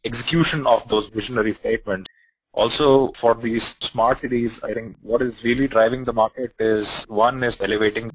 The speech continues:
the general I T infrastructure across, uh, the governmental institutions,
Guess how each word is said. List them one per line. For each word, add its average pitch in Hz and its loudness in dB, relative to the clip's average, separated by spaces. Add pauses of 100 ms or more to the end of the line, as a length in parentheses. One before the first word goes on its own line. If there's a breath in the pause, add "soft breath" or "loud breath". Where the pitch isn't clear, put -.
the 98 -2
general 107 -2
I 98 0
T 113 -6
infrastructure 98 -2 (240 loud breath)
across, - -2 (200)
uh, 85 -2
the 95 -2
governmental 101 0
institutions, 98 -6